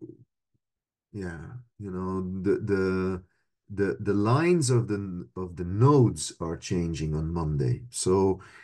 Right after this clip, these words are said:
you know, here we're basically looking at the fifty-first gate in the first line that talks about, you know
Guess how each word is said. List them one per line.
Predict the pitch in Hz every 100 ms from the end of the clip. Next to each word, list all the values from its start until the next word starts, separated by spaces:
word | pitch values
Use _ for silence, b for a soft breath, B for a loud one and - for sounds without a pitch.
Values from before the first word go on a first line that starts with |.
| B
you | -
know, | 104 104
here | - - 135 175 156 127 120 120 120 _ _
we're | 104 110
basically | 95 113 147 - 127 117 113 110
looking | 110 135 127 117 113 110 -
at | 98 98 90
the | -
fifty-first | - 127 127 120 151 165 135 131
gate | 139 131
in | 117
the |
first | - - 139 127 -
line | 120 160 143 120 117 117 b b b
that | - 117 117 120 - -
talks | 143 165 170 - -
about, | 123 123 123 123 127 120 - _
you | 113
know | 117 113